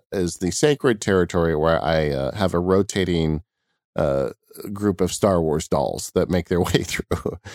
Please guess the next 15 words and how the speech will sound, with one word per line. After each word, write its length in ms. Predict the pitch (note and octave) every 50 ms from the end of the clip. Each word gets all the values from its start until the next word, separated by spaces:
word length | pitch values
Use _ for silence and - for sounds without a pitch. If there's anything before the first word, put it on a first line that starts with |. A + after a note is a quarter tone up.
| - - _
Currently, 340 | - D3+ D#3 - G#2+ C3 B2
I've 100 | A2+ G#2
got 200 | A2+ G#2+ G2 -
Chewbacca 600 | - A#2 F#2 E2 D#2 D#2 - - A#1+ - - - -
to 80 | -
my 120 | F#2 F2 D#2
right 240 | D2 C#2+ C2 - -
here 260 | D2+ C#2 B1 B1 -
because 560 | - E2 E2 - F#2+ E2+ E2 D#2+ D#2 - - - -
I, 260 | - D#2+ D2+ C#2+ D2 D2 -
I 80 | - F2+
like 160 | E2+ E2 - _ -
the 80 | E2
new 140 | D2+ D2+ D2
movie, 400 | C#2+ B1+ C2 C2 - - - -